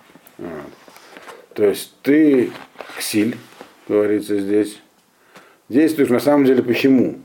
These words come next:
ты так действуешь? Тебе нравится быть с теми, кого ты считаешь сильными. Так учти, что они, сила их, то есть те, где ты м-, м-, можешь больше удовлетворить свои желания пользования. Сила их условна, во-первых. А во-вторых, ты же знаешь, что есть хохма.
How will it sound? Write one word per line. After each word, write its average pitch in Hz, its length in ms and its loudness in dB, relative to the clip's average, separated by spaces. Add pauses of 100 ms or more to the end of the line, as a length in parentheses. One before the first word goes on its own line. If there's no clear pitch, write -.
(100)
ты - 80 -14
так 71 200 -12
действуешь? - 300 -16
Тебе 156 260 0
нравится 135 760 2
быть 120 240 0
с - 80 -10
теми, 170 240 2
кого 120 180 2
ты 120 160 -2
считаешь 107 500 0
сильными. 107 440 -10
Так - 160 -12
учти, 131 260 -6
что 95 180 -2
они, 101 320 -6 (540)
сила 127 400 2
их, 107 200 2 (160)
то 107 100 0
есть 95 240 -2 (320)
те, 165 120 2
где 139 120 0
ты 123 60 2
м-, 101 380 -2
м-, 113 200 0
можешь 117 200 2
больше 123 260 2
удовлетворить 120 640 2
свои 117 200 2
желания 107 360 2
пользования. 101 760 -2 (360)
Сила 143 300 2
их 95 160 2
условна, 85 480 -4
во-первых. 131 460 0
А 113 40 4
во-вторых, 139 640 0 (720)
ты 156 120 4
же 127 200 4
знаешь, 156 260 2
что - 160 -4
есть 87 220 2
хохма. - 440 -8